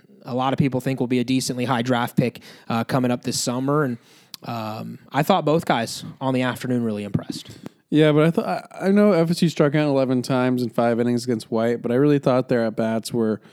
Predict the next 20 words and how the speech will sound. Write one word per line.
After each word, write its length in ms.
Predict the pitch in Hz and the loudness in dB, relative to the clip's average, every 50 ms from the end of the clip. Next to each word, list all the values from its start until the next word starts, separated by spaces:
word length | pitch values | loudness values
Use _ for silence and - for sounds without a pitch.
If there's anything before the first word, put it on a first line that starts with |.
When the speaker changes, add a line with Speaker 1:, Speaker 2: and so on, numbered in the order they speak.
| - - - _ _ _ _ _ _ _ _ _ | -20 -20 -20 _ _ _ _ _ _ _ _ _
Speaker 2:
were 120 | 170 170 | 4 6
really 200 | 170 180 180 165 | 6 6 6 4
good 200 | 151 147 156 151 | 4 4 4 4
against 320 | 147 127 135 127 113 - 135 | 4 4 2 0 0 0 0
White, 320 | 127 120 117 117 117 - - _ _ | 2 2 2 2 0 -4 -10 _ _
um, 420 | - 143 135 127 120 117 113 113 123 | -8 -4 -2 -2 0 0 0 0 0
in 80 | 123 | 0
my 140 | 127 127 123 | 0 2 0
opinion. 360 | 123 - - 131 131 127 127 127 | 0 0 0 -2 0 0 0 2
I 60 | 123 | 2
mean, 160 | 131 139 139 | 2 2 2
they 80 | 143 143 | 4 4
made 160 | 147 151 147 | 4 4 4
him 80 | 143 | 4
throw 160 | 135 - 147 139 | 2 2 2 4
ninety-two 540 | 135 127 127 131 131 127 127 - - 135 | 4 4 4 4 2 2 2 2 0 2
pitches 320 | 131 139 135 123 131 123 123 | 4 2 2 2 2 0 0
in 100 | 123 120 | 0 0
five 340 | - 127 120 123 123 117 123 | 2 2 2 2 2 2 0
innings. 500 | 127 127 123 123 123 120 113 - - | 0 0 0 0 0 -2 -4 -6 -12